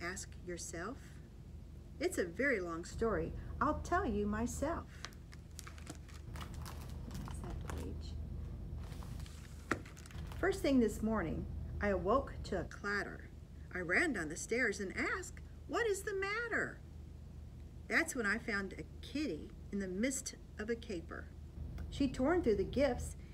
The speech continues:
and it was covered in paper." And that's that one here. And there's the bad kitty. "The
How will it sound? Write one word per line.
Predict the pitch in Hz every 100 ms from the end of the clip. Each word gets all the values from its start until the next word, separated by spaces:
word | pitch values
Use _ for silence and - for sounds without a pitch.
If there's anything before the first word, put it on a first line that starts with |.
| -
and | 233
it | 330
was | 339 330
covered | - - 392 359 285
in | - 302 320
paper." | - 349 392 466 226 165 - - - - - - - - - - -
And | 226
that's | 233 -
that | 240
one | 226 214 226
here. | 240 233 - - -
And | 190
there's | 202
the | - 208
bad | 196 202 220 214 -
kitty. | - 220 - - - - - - - - - - - - - - - - - - - - - - - - - - - - - - - - - - - - - - -
"The | - 190